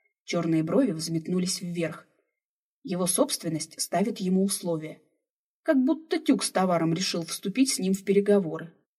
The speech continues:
«Хорошо, я выслушаю твое предложение». Баст скрипнула зубами,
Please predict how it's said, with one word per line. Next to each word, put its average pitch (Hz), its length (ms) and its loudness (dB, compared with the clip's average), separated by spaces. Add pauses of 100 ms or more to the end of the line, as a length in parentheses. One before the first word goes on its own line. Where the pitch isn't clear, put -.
(120)
«Хорошо, 208 760 4 (260)
я 233 180 8
выслушаю 170 460 4
твое 165 220 0
предложение». 165 800 -4 (520)
Баст - 320 0
скрипнула 196 540 0
зубами, 240 500 2